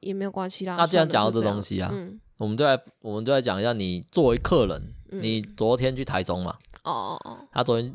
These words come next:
Speaker 2: 你，她昨天去台中跟她的闺蜜 ho-，homie 玩。
Speaker 1: 很，
Speaker 2: 对。
Speaker 1: 我跟我闺蜜，
Speaker 2: 然后，
Speaker 1: 对。
Speaker 2: 对，对，然后你们去那个眼镜公司。
Speaker 1: 嗯。
Speaker 2: 那你就被教育欸，你被店员教育欸，这件事情你忍得下去哦？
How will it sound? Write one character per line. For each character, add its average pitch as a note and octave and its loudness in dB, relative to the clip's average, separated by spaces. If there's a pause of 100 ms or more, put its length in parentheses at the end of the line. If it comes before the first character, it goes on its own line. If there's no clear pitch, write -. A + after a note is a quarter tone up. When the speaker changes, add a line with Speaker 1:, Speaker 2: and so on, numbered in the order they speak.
Speaker 2:
你， A2+ -8
她 A#2 0
昨 A#2 -2
天 A2 0
去 A#2 -2
台 G2+ 0
中 G#2 0
跟 G2+ 0
她 G#2+ 0
的 G#2 -2
闺 A#2+ 0
蜜 B2+ -4
ho-，homie E3+ -2
玩。 F#2 0 (880)
Speaker 1:
很， - -10 (140)
Speaker 2:
对。 - 0
Speaker 1:
我 F#3 -4
跟 G#3+ -4
我 F3+ -4
闺 G3+ -6
蜜， G3+ -4
Speaker 2:
然 D3+ 0
后， C3 -2
Speaker 1:
对。 E3+ -4 (100)
Speaker 2:
对， G#2 -2
对， B2+ 2
然 A#2+ 2
后 D#3+ 2
你 B2+ -2
们 G#2+ 0
去 C3 2
那 A#2+ 2
个 F2 0 (520)
眼 G#2+ -2
镜 C#3+ -2
公 G#2+ 0
司。 G2+ -4 (300)
Speaker 1:
嗯。 E3+ -6 (640)
Speaker 2:
那 D#3+ 2
你 A2+ -2
就 G#2 -2
被 C3 0
教 A#2 2
育 G#2+ -4
欸， B2+ -16
你 - -10
被 D3 0
店 D#3 0
员 G#2 -2
教 A2+ 2
育 A2 0
欸， G2 0
这 E3+ 2
件 F#3 4
事 F3 -4
情 B2 -2
你 - 0
忍 A2+ 0
得 G2 -6
下 G#2 0
去 C#3+ -4
哦？ - -10